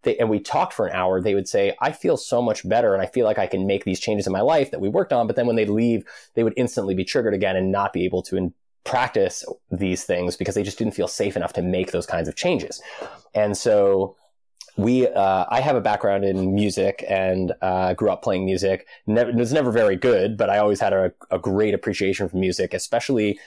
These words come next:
the way that it changed how I feel. Um, and that I would use some music to study and some music to wake up and other music to help me fall asleep. And that was always really interesting to me because I never understood why that worked so well and why so many people got the same, similar benefits from music.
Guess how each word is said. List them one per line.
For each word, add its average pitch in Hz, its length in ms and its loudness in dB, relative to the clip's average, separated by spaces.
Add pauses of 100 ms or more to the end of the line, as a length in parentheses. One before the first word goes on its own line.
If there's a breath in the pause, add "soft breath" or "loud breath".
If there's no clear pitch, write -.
(220 loud breath)
the 110 80 2
way 101 240 0
that 95 120 -2
it 87 100 -6
changed 101 320 -2
how 87 120 0
I 85 60 -2
feel. - 480 -4 (380 soft breath)
Um, 95 360 0
and 104 120 0
that 95 80 4
I 92 40 2
would 92 120 0
use 95 120 0
some 101 120 0
music 92 260 -4
to - 80 -10
study 147 400 2
and 95 80 -2
some 104 160 0
music 92 200 -4
to 98 100 -6
wake 98 200 0
up 139 220 4
and 87 100 0
other 95 140 0
music 92 240 -4
to - 60 -4
help 90 100 -2
me 85 80 -6
fall 92 220 -2
asleep. 147 440 0 (480 loud breath)
And 107 540 2 (240 soft breath)
that 175 140 2
was 233 100 2
always 160 220 2
really 120 160 2
interesting 123 240 -2
to - 80 -4
me 95 160 0
because 95 180 -2
I 104 60 2
never 113 340 0
understood 95 640 0
why 95 360 0
that 90 180 -2
worked 90 220 -2
so 113 120 0
well 131 240 4
and 92 140 -2
why 95 160 0
so 92 360 -2
many 98 200 0
people 113 360 0
got 101 220 -2
the - 60 -12
same, 92 340 -2
similar 95 400 0
benefits 95 460 -2
from 87 240 -4
music. - 340 -2